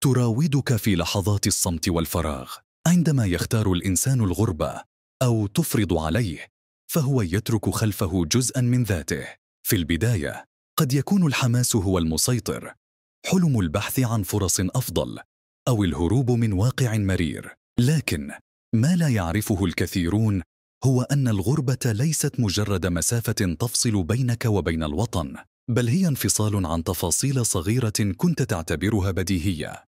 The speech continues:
تلك القهوة الصباحية التي اعتدت أن تشربها مع أصدقائك،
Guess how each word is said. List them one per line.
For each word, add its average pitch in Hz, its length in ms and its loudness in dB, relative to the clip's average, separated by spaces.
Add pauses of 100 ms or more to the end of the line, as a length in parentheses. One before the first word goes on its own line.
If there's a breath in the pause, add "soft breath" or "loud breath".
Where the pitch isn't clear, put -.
(220)
تلك 123 220 2
القهوة 143 580 2
الصباحية 107 760 0
التي 82 320 0
اعتدت 80 340 -2
أن 123 200 2
تشربها 117 580 0
مع 87 320 -2
أصدقائك، 92 800 -2